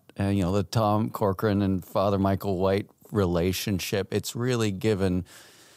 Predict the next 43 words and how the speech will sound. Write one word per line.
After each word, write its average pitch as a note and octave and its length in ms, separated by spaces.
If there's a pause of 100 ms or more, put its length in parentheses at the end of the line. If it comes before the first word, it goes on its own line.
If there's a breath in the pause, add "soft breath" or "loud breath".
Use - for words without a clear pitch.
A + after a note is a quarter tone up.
(720 loud breath)
witness A2+ 600
to - 140
what's G2 240
possible. A2 480
I G2+ 80
know G#2 160
when G#2 260
we G2+ 140
did F#2+ 240
the F#2+ 300 (240)
conference, G2+ 680
uh, A#2 160
the G2+ 140
yar G2+ 220
conference G2+ 480
in F#2+ 100
twenty F#2+ 260
sixteen, G#2+ 720 (280)
Father A2 240
James A#2 340
and G#2 100
I, F#2 160 (720 loud breath)
um, G#2+ 320 (460 soft breath)
we, A2 220 (100)
he G2+ 100
said, F#2+ 180
"I G#2 60
wanna B2+ 180
do C3+ 80
a A#2 60
keynote C3+ 360
with G2 260
you, G2 180 (720)
but G#2 100
I G#2 40
don't A#2 100
wanna B2+ 140
practice A#2+ 540
it." - 120 (280)
And - 180
I F2 100
said, F2 240
"Okay." A2 440